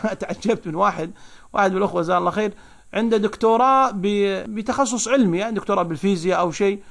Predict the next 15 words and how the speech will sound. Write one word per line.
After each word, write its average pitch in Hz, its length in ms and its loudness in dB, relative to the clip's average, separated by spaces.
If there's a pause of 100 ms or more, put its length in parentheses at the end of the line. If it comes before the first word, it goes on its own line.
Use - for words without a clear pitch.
(140)
وهو 269 160 4
بنفسه 202 300 2
يقول 147 160 -6
لي، 135 120 -12 (340)
قال: 240 140 2
"صدق 254 280 0
شيخ، 262 280 0
حصل 247 280 -2
اختيار 233 500 0
فيما 202 280 0
بيننا، 220 300 0
يعني 226 180 -2
داخل 226 280 0
قبيلتنا 196 480 -2
وجماعتنا، 185 640 -2